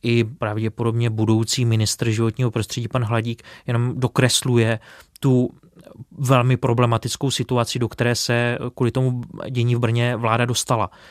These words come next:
Protože i pan Hladík, je pravda, že není stíhaný, stejně jako pan Blažek není stíhaný, to je potřeba podtrhnout, nemusí být vůbec obviněni, ale samozřejmě i u pana Hladíka, tak,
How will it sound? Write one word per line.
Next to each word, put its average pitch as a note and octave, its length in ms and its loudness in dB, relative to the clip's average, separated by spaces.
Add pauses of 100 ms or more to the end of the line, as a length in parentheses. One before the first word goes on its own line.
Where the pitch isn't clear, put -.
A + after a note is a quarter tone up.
(320)
Protože A2+ 720 2 (260)
i B2 80 -6
pan A#2+ 180 2
Hladík, A2 520 -2 (640)
je A#2 140 2
pravda, A2 360 0
že G#2+ 420 0
není G#2 360 0
stíhaný, A#2+ 580 -2
stejně G#2 320 -2
jako G2 180 -4
pan G2+ 200 -4
Blažek F#2+ 440 -2
není A2+ 260 -4
stíhaný, A#2+ 600 -2
to - 80 -6
je G2+ 60 -4
potřeba G#2+ 400 -6
podtrhnout, A2 840 -2 (600)
nemusí A2 580 4
být G#2 260 -4
vůbec G#2 400 2
obviněni, A#2+ 680 2 (500)
ale A#2 420 4 (160)
samozřejmě A2+ 680 2
i B2+ 60 2
u A#2 40 2
pana B2 200 2
Hladíka, A#2 460 0
tak, - 300 -4